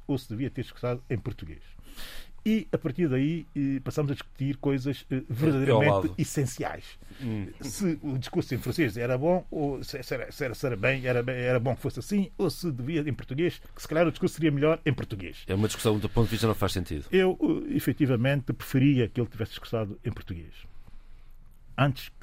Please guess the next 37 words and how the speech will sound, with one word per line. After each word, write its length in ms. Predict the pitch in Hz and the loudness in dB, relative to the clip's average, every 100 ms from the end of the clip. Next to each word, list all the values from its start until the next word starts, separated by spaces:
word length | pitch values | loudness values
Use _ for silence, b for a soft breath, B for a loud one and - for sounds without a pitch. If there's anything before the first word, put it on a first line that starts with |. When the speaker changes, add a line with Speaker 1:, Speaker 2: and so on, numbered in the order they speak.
| - | -2
Speaker 1:
que 260 | 113 262 - | 0 0 -2
em 80 | 110 | -6
francês. 320 | 92 - 82 | -6 -10 -8
Isto 140 | 151 - | -8 -4
para 80 | 131 | -2
mim 100 | 165 | -2
parece-me 380 | 135 147 101 - | -4 -4 -6 -2
óbvio, 300 | 135 113 82 82 - | 2 2 0 -10 -6
mas 160 | 123 | -4
mais 280 | 135 214 165 | 0 0 0
do 120 | 123 | -2
que, 600 | 107 110 101 - 107 107 - | -4 -2 -4 -2 -2 -2 -2
eh, 140 | 113 - | -4 -2
eh, 40 | |
a 20 | |
qualidade 560 | 127 190 165 127 107 104 | 0 2 4 2 0 -2
de, 460 | 110 131 151 143 143 | -4 -4 -4 -4 -4
a 40 | |
qualidade 440 | - 170 135 123 113 | 0 2 4 2 6
da 120 | 139 | 6
língua 400 | 135 156 135 104 | 8 6 6 2
usada 560 | 95 110 117 123 131 - | 2 2 2 0 -6 -2
é 80 | 127 | -2
a 40 | |
qualidade 360 | 127 117 117 110 | 0 2 2 2
de 40 | |
discurso 520 | 92 - 120 - - - | -2 -2 -2 -2 -8 -8
que 80 | 110 | 0
me, 220 | 110 113 120 | 2 2 0
eh, 120 | 120 - | -4 0
importou 320 | 117 123 113 | 0 2 6
Speaker 2:
E 40 | 123 | 8
onde 140 | 117 | 8
pode 160 | 127 117 | 4 2
Speaker 1:
nessa 80 | 110 | 2
Speaker 2:
chegar? 240 | 107 101 | 4 4
Speaker 1:
discussão. 260 | 90 92 | 2 -6